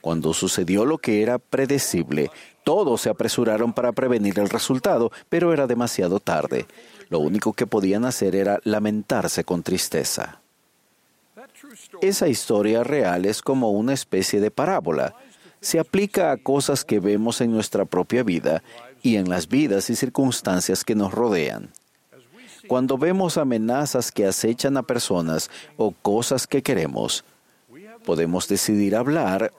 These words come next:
o actuar o permanecer en silencio. Es bueno que nos preguntemos,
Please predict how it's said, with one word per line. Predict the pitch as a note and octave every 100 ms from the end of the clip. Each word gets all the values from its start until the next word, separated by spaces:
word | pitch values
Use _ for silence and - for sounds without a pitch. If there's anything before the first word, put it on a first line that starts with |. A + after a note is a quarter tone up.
| -
o | G#2+ B2
actuar | - F3+ C3+ F2+ E3 G3 _ _ _ _ _ _ _ _ _ _ A2+ B2+
o | A2+ G#2 A2
permanecer | - C#3 C#3 C3+ B2+ - F#2
en | F#2
silencio. | F#2+ A2+ G2+ E2 - - G1+ - _ _ _ _ _ _ _ _ _ _ _ _ _ _ D3+ - - -
Es | D#3 D#3
bueno | G2+ D#3+ G#3+ A#2+
que | G#2
nos | G2 -
preguntemos, | G#2+ F#2+ F#2 G2+ F#2+ F2+ E2+